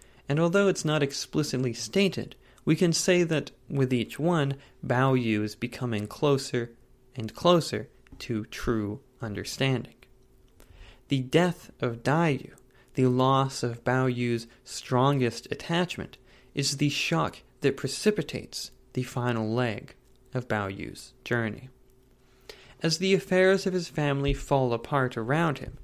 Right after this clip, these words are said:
Bao Yu is paid a visit by another Bao Yu. Much earlier, it was hinted that there exists in another city another young boy named Bao Yu from a different family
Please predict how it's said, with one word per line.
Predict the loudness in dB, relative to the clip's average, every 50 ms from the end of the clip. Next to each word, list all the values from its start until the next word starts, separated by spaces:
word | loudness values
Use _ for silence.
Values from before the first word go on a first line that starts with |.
| -20 -20 -20 -20 -20 _ -2
Bao | 0 2 4 4 4 6
Yu | 6 6 6 6 6 4
is | 4 2 0 -4
paid | -10 -6 -4 -2 -2 0 -2
a | -2 -4
visit | 0 2 2 2 2 -2 -6 -8 -14 -20 _ _ _ -20 _ _ _ -8 -6
by | -4 -2
another | -2 -2 0 0 0 2 2 0 -2 -4 -6 -14 _ _ _ -18 0 2
Bao | 4 4 4 2 -2 -4 -8
Yu. | -8 -10 -10 -12 -18 -20 _ _ -20 _ _ _ _ _ _ _ _ _ _ _ _ _ _ _ _ _ _ _ _ _ _ _ _ -20 -12 _
Much | -2 2 4 4 2 2 -2 -4 0
earlier, | 2 2 4 6 4 4 2 0 -4 -10 -16 -20 _ _ -20 -4 0
it | 2
was | 2 2 2 2
hinted | 2 2 4 4 4 2 4 2
that | 2 4
there | 6 6 6
exists | 4 2 2 2 0 0 0 -4 -8 -12 -14 -14 _ _ -4
in | 0 0
another | 2 2 2 2 2 0 0
city | -2 0 2 2 2 2 0 -2 -4 -8 -14 -20 -8 -2 0
another | 2 4 4 4 6 6 4 4
young | 4 4 2 2 0 0
boy | 2 2 2 4 4 4 4
named | 2 0 -2 -4 -4 -2
Bao | 0 0 0 0 -2 -4 -4
Yu | -6 -8 -10 -12 -14 -20 -20 _
from | _ -2 0 2
a | 2 2
different | 2 4 4 4 4 4 2 -2 -2 -2
family | -2 0 2 2 2 2 -2 -4 -4 -6 -10